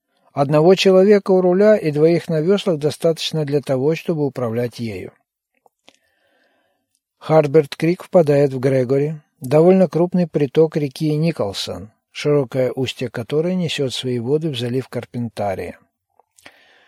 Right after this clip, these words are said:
«Этот проект, господа, — доложил майор, проследивший маршрут по карте, — во всех отношениях превосходный.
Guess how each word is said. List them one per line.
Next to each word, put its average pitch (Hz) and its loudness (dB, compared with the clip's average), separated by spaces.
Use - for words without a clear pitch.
«Этот 165 2
проект, 160 4
господа, — 175 2
доложил 180 0
майор, 180 0
проследивший 170 2
маршрут 165 -2
по 160 -2
карте, — 156 -4
во 135 -2
всех 160 0
отношениях 165 -2
превосходный. 117 -6